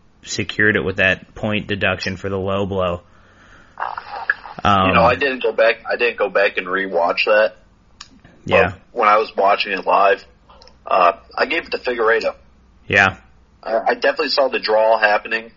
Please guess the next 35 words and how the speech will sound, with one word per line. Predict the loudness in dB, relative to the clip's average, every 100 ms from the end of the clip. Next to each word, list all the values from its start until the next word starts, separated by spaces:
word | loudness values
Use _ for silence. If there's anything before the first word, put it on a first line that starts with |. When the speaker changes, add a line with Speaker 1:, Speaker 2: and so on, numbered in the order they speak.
| -8 -6
Speaker 2:
with | -6
the | -6
point | -4 -6 -6
deduction. | -4 0 0 -2 -8 -10 _ _ _ _ _ -20 -20 _ _ -20 -14
<coughs> | -10 -2 4 6 6 2 -2 -2 -4 -8 -20 _ _ _
But | -2 -2
I |
feel | 0 -4
like | -4
the |
point | -8 -10 -10
deduction | -6 -4 -4 -6 -2
made | 0
it | 0 -2
a |
draw. | -2 0 2
I | 0 -2
think, | -8 -12 _ _ _ _ -6
for | -6
once, | -2 -2 -2 -6 -12 _ _ -8
I | -6
might | -4 0 0 2
actually | 0 0 -2 -4
agree | -4 -4 -6
with | -6
the | -4
referees. | -4 -2 -4 -6 -10 -16 -12 -10 -8 -8 -2
Or | 0
not | 0
the | 0
referee, | 0 0 -4 -2
the, | 0 0 -2
the | -4
judges. | 0 0 -2 -10 -12 -20 -20 -20 -20 -6
Speaker 1:
Yeah. | 2 4 2